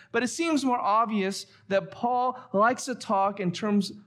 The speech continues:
of our spiritual baptism with Jesus in his death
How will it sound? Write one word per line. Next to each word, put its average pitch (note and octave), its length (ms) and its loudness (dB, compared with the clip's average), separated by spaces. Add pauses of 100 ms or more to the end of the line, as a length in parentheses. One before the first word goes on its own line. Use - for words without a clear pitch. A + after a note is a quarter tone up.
of F3 200 0
our F3 160 2
spiritual A#3 800 -2
baptism E3 920 0 (180)
with F#3+ 540 0
Jesus D3+ 880 -2 (440)
in D#3+ 140 0
his D#3 140 0
death D#3 340 0